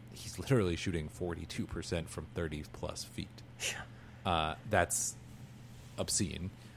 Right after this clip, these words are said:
Speaker 2: I was
Speaker 1: Um,
Speaker 2: talking to a Warriors fan who was really upset that someone said that Lillard is, uh,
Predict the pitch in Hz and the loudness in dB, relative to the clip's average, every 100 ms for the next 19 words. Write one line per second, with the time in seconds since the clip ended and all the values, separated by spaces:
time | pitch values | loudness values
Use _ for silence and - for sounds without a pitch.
0 | - 107 143 175 165 165 139 101 95 101 | 12 12 12 12 12 12 12 12 12 12
1 | 98 92 - 95 87 90 87 82 85 101 | 12 12 12 12 12 10 8 6 10 12
2 | 104 101 90 - 85 82 - - 92 82 | 12 12 12 12 12 8 6 2 4 6
3 | - 90 87 85 78 - 85 82 85 90 | 6 8 6 6 4 6 6 6 0 0
4 | 87 90 85 82 - - 87 80 80 80 | 2 4 4 0 -4 2 4 4 4 6
5 | 80 | 4